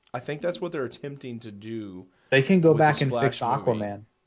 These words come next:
Speaker 1: Aquaman was great. What are you talking
Speaker 2: Dude.
Speaker 1: about? Jason Momoa, dude.
Speaker 2: No, Jason,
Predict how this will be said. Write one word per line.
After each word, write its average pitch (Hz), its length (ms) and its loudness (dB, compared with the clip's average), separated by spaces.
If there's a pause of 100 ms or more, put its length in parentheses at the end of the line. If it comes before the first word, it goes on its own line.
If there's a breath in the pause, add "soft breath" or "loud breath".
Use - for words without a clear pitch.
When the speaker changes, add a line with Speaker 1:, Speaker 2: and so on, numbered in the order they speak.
(960 loud breath)
Speaker 1:
Aquaman 349 460 -8
was 123 140 -6
great. 131 560 -8
What 214 100 -10
are 330 60 -6
you 427 60 -10
talking 294 320 0
Speaker 2:
Dude. 113 140 6
Speaker 1:
about? 113 60 0
Jason 208 300 -4
Momoa, 135 540 -2 (400 soft breath)
dude. 220 180 -4
Speaker 2:
No, 160 160 8
Jason, 226 460 6